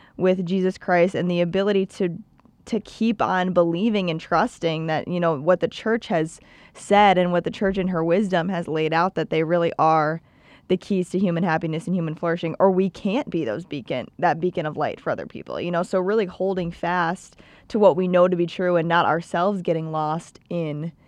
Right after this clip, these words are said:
in the messiness of things, because that strips us of our ability to have, get, offer people an encounter with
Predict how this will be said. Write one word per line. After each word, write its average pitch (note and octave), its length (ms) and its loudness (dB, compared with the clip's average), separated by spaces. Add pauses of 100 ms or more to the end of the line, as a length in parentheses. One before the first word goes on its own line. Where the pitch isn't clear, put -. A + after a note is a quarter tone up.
(640)
in F3 220 -2
the E3+ 80 2
messiness E3+ 920 -2
of F#3+ 160 2
things, D#3+ 340 -4
because F#3 260 -2
that - 180 -2
strips - 500 -4
us F3+ 280 2
of E3 180 -2
our F#3 260 2
ability D3+ 560 -2
to E3 320 -4 (160)
have, F3+ 380 -2 (400)
get, F#3 320 2
offer F3 340 2
people F3+ 320 -2
an D#3+ 80 0
encounter D#3 600 -6 (320)
with F3 420 0